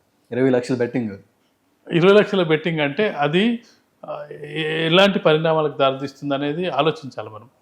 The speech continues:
Speaker 1: మ్మ్.
Speaker 2: ఒక ఇరవై లక్షలు, కు నలభై లక్షలు వస్తాయేమో, కానీ అవతల ఎవరికి వచ్చినా ఒక, ఒకరైతే దెబ్బతింటారు కదా,
Speaker 1: అవును.
Speaker 2: ఒకరు దెబ్బతింటారు. అంటే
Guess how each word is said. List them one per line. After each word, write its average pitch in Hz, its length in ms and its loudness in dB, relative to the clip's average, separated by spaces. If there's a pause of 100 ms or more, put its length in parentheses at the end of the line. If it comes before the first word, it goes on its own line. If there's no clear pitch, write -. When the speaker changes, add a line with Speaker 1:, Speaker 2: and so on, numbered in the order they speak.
(120)
Speaker 1:
మ్మ్. 110 260 -8 (420)
Speaker 2:
ఒక - 240 -10
ఇరవై 135 200 2
లక్షలు, 165 520 2 (160)
కు 190 60 -4
నలభై 151 300 0
లక్షలు 175 320 2
వస్తాయేమో, 165 500 4 (480)
కానీ 165 140 4
అవతల 190 360 4 (240)
ఎవరికి 170 360 6
వచ్చినా 220 400 4 (500)
ఒక, 170 200 0
ఒకరైతే 180 600 6
దెబ్బతింటారు 175 480 2
కదా, 185 140 -4 (260)
Speaker 1:
అవును. 110 280 -4
Speaker 2:
ఒకరు 147 220 4
దెబ్బతింటారు. 147 480 2
అంటే 185 240 -2